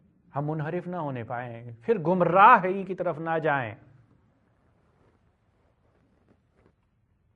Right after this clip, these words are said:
کہیں شیطان پھر ہمیں بہکا نہ لے، سبز باغ دکھا کے، دھوکہ دے کے، جال بچھا کے شکار نہ کر لے۔ اہلِ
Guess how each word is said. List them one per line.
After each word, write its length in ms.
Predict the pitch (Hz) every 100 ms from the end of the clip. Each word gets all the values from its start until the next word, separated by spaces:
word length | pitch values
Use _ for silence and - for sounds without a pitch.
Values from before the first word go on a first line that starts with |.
| _ _ _ _ _ _
کہیں 180 | 143 139
شیطان 400 | 139 143 151 151
پھر 140 | 147 165
ہمیں 200 | 143 131
بہکا 420 | 123 120 147 160
نہ 80 | 165
لے، 320 | 156 117 95 - - - _
سبز 340 | - 202 180
باغ 260 | 143 147 143
دکھا 340 | 127 123 123
کے، 260 | 123 131 110 - - - -
دھوکہ 500 | 123 165 190 175 147
دے 180 | 123 117
کے، 300 | 131 113 101 - - - -
جال 340 | 135 151 151
بچھا 340 | 123 117 120 123
کے 400 | 120 127 113 107 - - -
شکار 420 | - 170 175 175
نہ 120 | 175
کر 320 | 170 160 127 180
لے۔ 120 | - - _ _ _ _ _ _ _ _ _ _ _ -
اہلِ 180 | 170